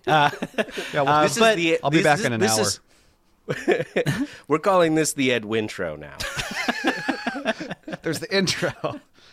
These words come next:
Speaker 2: There's the Ed Wintro.
Speaker 1: All right, no pressure.
Speaker 3: We'll
Speaker 1: Uh,
Speaker 3: break it down.
Speaker 2: Maybe we get an Ed outro, too.
Speaker 1: for this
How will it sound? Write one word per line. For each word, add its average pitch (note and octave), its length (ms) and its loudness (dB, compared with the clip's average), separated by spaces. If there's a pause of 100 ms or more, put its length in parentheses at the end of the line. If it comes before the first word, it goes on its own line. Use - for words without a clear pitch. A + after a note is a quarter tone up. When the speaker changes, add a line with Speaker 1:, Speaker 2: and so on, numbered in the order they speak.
(120)
Speaker 2:
There's C#3+ 180 -8
the C3+ 160 -4
Ed B2+ 100 0
Wintro. G#2 560 -4 (1160)
Speaker 1:
All D#4 100 -8 (400)
right, C3 220 0
no D#3 120 2
pressure. E3 500 0 (120)
Speaker 3:
We'll D#3+ 100 4
Speaker 1:
Uh, D#3+ 320 6
Speaker 3:
break C3+ 120 -6
it A2 40 -16
down. C3 180 2
Speaker 2:
Maybe D3 60 -2
we C3+ 60 -8
get A#2+ 120 -2
an A2 80 -4
Ed A2 120 2
outro, G#2 440 0
too. C3 220 -14 (240)
Speaker 1:
for F#3 380 4
this G3 580 2